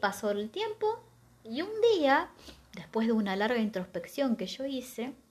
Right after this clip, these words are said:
me di cuenta que haber estado con una persona diferente a nivel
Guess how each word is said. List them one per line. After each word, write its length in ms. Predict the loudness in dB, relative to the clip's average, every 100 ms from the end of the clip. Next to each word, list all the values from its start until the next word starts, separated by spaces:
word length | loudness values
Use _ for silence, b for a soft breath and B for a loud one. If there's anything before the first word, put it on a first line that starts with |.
| B B B B B -8
me 160 | -6
di 100 | -6
cuenta 720 | -8 -8 -4 -2 0 -2 -4 -8 -14
que 100 | -2
haber 200 | 0 2
estado 460 | 0 -4 -4 0 0
con 160 | 0 0
una 240 | 0 0
persona 480 | -4 -6 -4 -4 -4
diferente 560 | -6 -4 -4 -2 -4
a 80 | -4
nivel 580 | -4 -2 2 2 0 -4